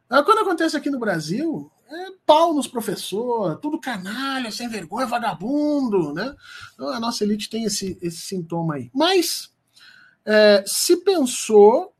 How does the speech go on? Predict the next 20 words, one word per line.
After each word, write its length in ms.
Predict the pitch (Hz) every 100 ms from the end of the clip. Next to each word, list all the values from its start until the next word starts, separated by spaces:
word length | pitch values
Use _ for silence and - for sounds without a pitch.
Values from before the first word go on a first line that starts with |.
| _ _ _ _ 180
de 280 | 151 170
ontem, 480 | 175 180 196 196 165
ontem 500 | 165 196 190 170 156
e 60 | 147
ontem, 420 | 160 247 269 165
né, 180 | 156 196
depois 320 | 180 180 180
que 120 | -
o 20 |
Macron 540 | 185 165 165 175 165 160
conseguiu 680 | - 190 202 185 143 202 214
efetivamente 720 | 190 165 170 165 160 165 165
passar 400 | - 165 - 165
o 40 |
negócio 400 | 165 151 151 -
e 40 | 165
não 220 | 190 247
sofreu 560 | - 208 - 185 214
a 60 | 175
moção 500 | 165 165 - 165